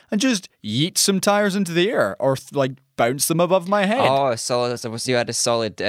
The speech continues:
Speaker 2: f-, s-, film, film set-esque tyre workout.
Speaker 1: I was basically being one of those montage characters of
Speaker 2: Yeah.
Speaker 1: I, I don't know why the Pokemon theme song came to my head, but that would be playing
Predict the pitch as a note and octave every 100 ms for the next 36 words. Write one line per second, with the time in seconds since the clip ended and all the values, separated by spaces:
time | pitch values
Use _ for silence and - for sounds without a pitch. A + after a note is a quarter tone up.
0 | G#2 G2+ G2 F#2 - - - _ _ -
1 | - C4+ - C#3 C3 B2+ A#2 F2+ - -
2 | C#3 C#3 C#3 C3+ - B2+ A#2 - A#2+ A2+
3 | G#2+ - - - _ - - - B2 A#2+
4 | A#2 G#2+ G2 F#2+ F#2+ G#2 F#2 - G3 G#3+
5 | - C4 B3+ A#3 A3+ E3 E3+ G#3 G3 F#3
6 | E3+ D#3+ F3 E3 D#3+ C3+ - E3+ E3 F3+
7 | F3 E3+ D3+ C3+ E3 D#3+ D3+ - B2 A2+
8 | A#2+ - - D#3+ C3 - B2+ - - -
9 | E3+ F#3+ F#3+ F3+ D#3 E3+ E3 D3+ C#3+ D#3
10 | D3 C#3 C#3+ C3 B2+ A#2+ B2+ G#2 C3 E3
11 | F3 E3+ D3 C3 E3 D3 F2+ F#2